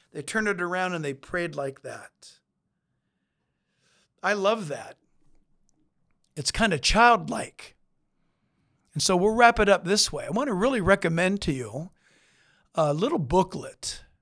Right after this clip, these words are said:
It's called, um, it's called, I forget, Effective Prayer Life by Chuck Smith. Effective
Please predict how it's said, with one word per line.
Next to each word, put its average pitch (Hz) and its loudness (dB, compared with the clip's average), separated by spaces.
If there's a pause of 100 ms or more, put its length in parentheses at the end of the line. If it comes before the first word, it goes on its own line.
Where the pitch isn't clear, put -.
(960)
It's 175 -2
called, 175 4 (140)
um, 139 -2 (1700)
it's 160 -6
called, 160 -2 (100)
I 147 -2
forget, 139 -10 (1000)
Effective 240 2
Prayer 220 6
Life 135 0 (880)
by 170 2
Chuck - 0
Smith. - -2 (1400)
Effective 214 0